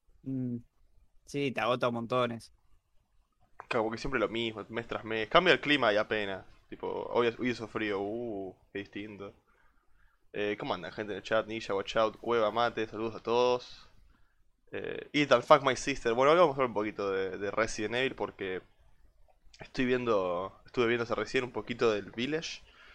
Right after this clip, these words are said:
Speaker 2: que dio un ciento ochenta ese juego para mí. De, pa-, de cero hype lo estoy viendo y digo, fa, esto, lo poco que vi hasta ahora, siento que este es el Resident Evil para mí, como que el que al fin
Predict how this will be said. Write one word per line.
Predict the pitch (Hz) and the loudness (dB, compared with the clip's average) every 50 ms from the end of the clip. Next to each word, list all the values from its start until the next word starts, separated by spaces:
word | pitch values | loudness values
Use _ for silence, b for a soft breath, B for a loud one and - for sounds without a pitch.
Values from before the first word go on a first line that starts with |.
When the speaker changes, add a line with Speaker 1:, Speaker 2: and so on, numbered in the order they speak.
| b b b b b b b b b b b b b b b b b b - | b b b b b b b b b b b b b b b b b b 4
Speaker 2:
que | - 135 123 | 6 8 8
dio | 123 139 165 180 180 170 160 147 | 8 8 6 8 8 8 8 8
un | 147 156 160 165 160 156 151 147 147 143 143 | 8 6 4 0 -2 -2 -4 -6 -6 -6 -6
ciento | - - 190 190 180 170 | -2 0 0 0 2 0
ochenta | - - 120 107 101 104 | 0 0 0 0 -2 -4
ese | 107 104 | -4 -4
juego | - - 104 101 | -2 -2 0 0
para | 104 104 104 | 0 0 -2
mí. | 104 95 101 101 | -2 -6 -10 -8
De, | 98 101 107 104 | -4 -4 -2 0
pa-, | - 107 - | 0 0 2
de | - 117 117 110 | 2 2 0 0
cero | - 190 190 170 | 0 0 -2 0
hype | - - 175 202 214 - | 0 0 0 0 -2 -4
lo | 135 | -8
estoy | - - - 147 | -6 -4 -2 0
viendo | 151 185 202 180 | 0 0 0 -2
y | 151 | -2
digo, | 143 131 | -2 -2
fa, | - - - 135 117 123 | -2 0 2 2 4 4
esto, | - - - - 151 117 | 2 -2 -4 -2 -2 -2
lo | 104 - - - | -2 -2 -2 -2
poco | - 107 - 117 | -2 0 0 -2
que | - 120 | -2 -2
vi | 113 135 | -2 -2
hasta | 139 - - | 0 2 2
ahora, | 143 185 185 147 | 4 4 4 2
siento | - 160 160 139 | 2 -2 -4 -4
que | 123 151 | -6 -6
este | - - - | -10 -14 -14
es | - - - - - - | -14 -14 -16 -16 -10 -6
el | 120 117 110 110 113 - | -4 -2 -2 -4 -4 -2
Resident | - 156 156 - - 135 139 | 0 0 0 0 -2 0 0
Evil | 139 127 113 | 0 2 2
para | 110 113 113 | 2 2 2
mí, | 117 113 | 0 -2
como | 107 104 101 - | -2 -4 -4 -4
que | - 110 | -4 -4
el | 107 107 | -4 -4
que | 110 | -4
al | 110 110 | -6 -6
fin | - - - 165 160 - | -4 -4 -4 -4 -4 -6